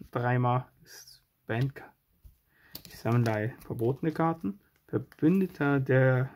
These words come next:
Gerechtigkeit, Umlaufleser.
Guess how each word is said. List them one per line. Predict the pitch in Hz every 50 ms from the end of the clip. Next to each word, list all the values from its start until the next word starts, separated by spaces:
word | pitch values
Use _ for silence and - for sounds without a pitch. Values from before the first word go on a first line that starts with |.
| - _ _ _ _ _
Gerechtigkeit, | - 127 117 117 117 117 117 117 123 147 170 - - - - - - 143 131 131 131 - _ _ _ _ _ _
Umlaufleser. | - - - - 123 127 131 135 139 143 147 147 151 156 156 175 - 214 214 226 226 - - - - _ _ _ _ _ _ _ _ _ _ 170 170 175 180 185 196 202 220